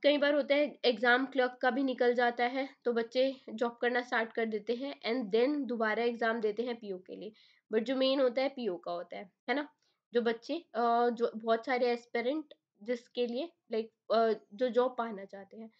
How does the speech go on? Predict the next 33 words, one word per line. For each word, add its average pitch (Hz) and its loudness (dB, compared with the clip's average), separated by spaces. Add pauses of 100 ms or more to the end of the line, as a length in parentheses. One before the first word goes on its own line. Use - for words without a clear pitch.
(360)
तो 392 6
ज़रूर 262 4
दो 254 0
पीओ 202 -4
की 208 -10
जॉब। 202 -4
जब 240 0
आपका 277 -2
जो 294 -2
गोल 226 4
है 220 -6 (140)
वो 196 -2
पीओ 269 0
है, 226 -8 (400)
तो 269 0
सोना 269 -2 (100)
आपका 262 -2
गोल 247 -2
नहीं 240 -2
होना 208 -2
चाहिए 202 -2
या 240 2
बाकी 233 -2
काम 247 -2
आपका 240 -4
गोल 233 0
नहीं 233 -2
होना 202 -4
चाहिए, 196 -8
या 262 0
मन 254 2 (760)
से, 285 2
अ, 240 6